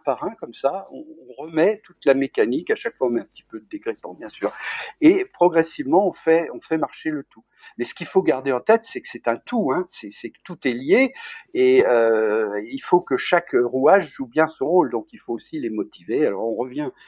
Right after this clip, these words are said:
à ce que tu disais, euh, euh, je suis entrepreneur parce que j'ai, je, j'ai un plan de redressement pour l'entreprise. Je suis guide parce que j'essaie les rouages et je dis à chacun, « Attends, dé-, déplace-toi de quatre dents, ça va me permettre de déplacer l'autre rouage. »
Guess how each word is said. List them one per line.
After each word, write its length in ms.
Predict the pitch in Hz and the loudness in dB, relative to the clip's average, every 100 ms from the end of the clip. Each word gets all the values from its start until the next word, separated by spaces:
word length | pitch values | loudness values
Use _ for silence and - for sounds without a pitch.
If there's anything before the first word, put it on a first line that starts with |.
| _ - | _ -4
à 100 | 123 | -4
ce 100 | - | -2
que 120 | 135 | -6
tu 200 | - 131 | -4 -14
disais, 540 | 120 117 120 156 185 | -16 -6 2 4 6
euh, 460 | 156 110 110 113 107 - - _ - | 4 4 4 2 0 -6 -20 _ -2
euh, 200 | 110 113 | -2 -2
je 140 | 117 | -4
suis 220 | 123 - 143 | -4 0 -2
entrepreneur 760 | 123 - - 123 123 131 131 | 0 -2 -2 -2 2 4 2
parce 220 | 101 - | -2 -10
que 180 | 113 110 | -8 -8
j'ai, 240 | 104 104 101 104 | -4 -2 -2 -2
je, 120 | 104 117 - | -4 -8 -8
j'ai 220 | - 120 | -8 0
un 100 | 123 | 0
plan 280 | 120 135 123 | 0 0 0
de 80 | 107 | 0
redressement 560 | 101 107 104 - 123 117 | -4 -4 -8 -2 -2 0
pour 160 | 98 | -2
l'entreprise. 640 | 95 - 95 - 147 190 - - - - | -4 -6 -14 -4 -2 -2 -4 -18 -18 -6
Je 160 | 104 147 | 0 0
suis 320 | - 156 139 | 0 -4 -2
guide 300 | 160 165 - | -4 -4 -6
parce 180 | 151 - | -10 -6
que 180 | - 120 | -2 -2
j'essaie 340 | 131 127 147 | -2 -2 0
les 140 | 135 127 | 2 0
rouages 420 | 123 135 135 127 | 2 4 4 0
et 80 | 107 | -6
je 140 | 107 | -8
dis 180 | 110 123 | -4 -2
à 60 | 107 | -2
chacun, « 400 | 120 - 127 113 | -6 -2 0 0
Attends, 280 | 110 143 123 | 0 -2 0
dé-, 260 | 147 156 - | 0 0 -2
déplace-toi 600 | 180 - 170 - - 180 | 0 2 2 2 4 4
de 80 | - | 4
quatre 260 | - 139 - | 2 2 4
dents, 180 | 170 202 | 4 4
ça 160 | 185 135 | 2 4
va 120 | 139 | 2
me 60 | |
permettre 400 | 139 139 151 160 | 4 2 4 0
de 100 | 143 | -2
déplacer 560 | 131 139 - 135 - 156 | -6 -6 -4 -4 -2 -2
l'autre 320 | 147 147 - | 0 -2 -2
rouage. » 400 | 123 127 107 104 | 0 2 0 -2